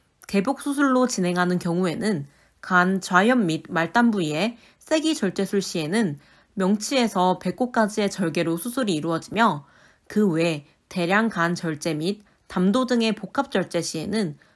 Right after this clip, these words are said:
명치에서 우측 갈비뼈 및 복뼈까지 큰 절개창을 통해 수술을 진행하게 됩니다.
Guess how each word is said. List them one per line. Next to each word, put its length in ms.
명치에서 840
우측 360
갈비뼈 640
및 260
복뼈까지 800
큰 260
절개창을 640
통해 360
수술을 420
진행하게 440
됩니다. 560